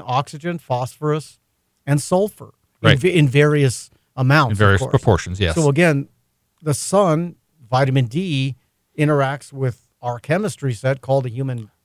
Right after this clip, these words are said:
Speaker 1: you know, condition.
Speaker 2: Right.
Speaker 1: And it has,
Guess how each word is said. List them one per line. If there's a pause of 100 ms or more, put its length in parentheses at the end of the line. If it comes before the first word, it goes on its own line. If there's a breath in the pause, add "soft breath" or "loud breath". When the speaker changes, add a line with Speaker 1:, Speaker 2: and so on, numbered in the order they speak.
Speaker 1:
you
know,
condition.
Speaker 2:
Right. (520)
Speaker 1:
And
it
has,